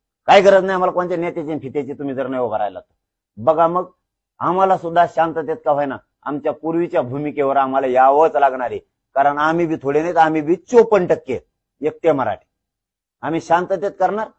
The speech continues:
पण मग आमचा बी नाविलाज आहे. चलू द्या, तुमचे चोपन्न आहेत का, जनगणना, जनगणनाच होऊ द्या. आता कशी कशी करायची ना, आम्ही बी किती टक्के आहेत आम्हाला, देशात आम्ही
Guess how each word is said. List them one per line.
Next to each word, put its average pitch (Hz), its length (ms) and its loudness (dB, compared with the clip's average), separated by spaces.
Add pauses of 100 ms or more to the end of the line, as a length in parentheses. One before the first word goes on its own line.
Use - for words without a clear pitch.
(220)
पण 156 100 -4
मग 156 180 -2
आमचा 170 360 2
बी 185 120 0
नाविलाज 139 420 0
आहे. 76 80 -20 (360)
चलू 208 200 4
द्या, 143 120 2
तुमचे 170 340 -4
चोपन्न 185 400 -4
आहेत 175 160 -10
का, 190 80 2 (200)
जनगणना, 180 420 -2
जनगणनाच 226 520 -2
होऊ 190 120 -2
द्या. 151 160 4
आता 104 140 -4 (640)
कशी 160 180 -6
कशी 175 200 -8
करायची 180 340 -2
ना, 214 160 -6 (320)
आम्ही 175 260 -2
बी 170 80 -10
किती 175 180 -8
टक्के 175 240 -8
आहेत 165 100 -2
आम्हाला, 151 220 -2
देशात 170 460 -4
आम्ही 180 280 0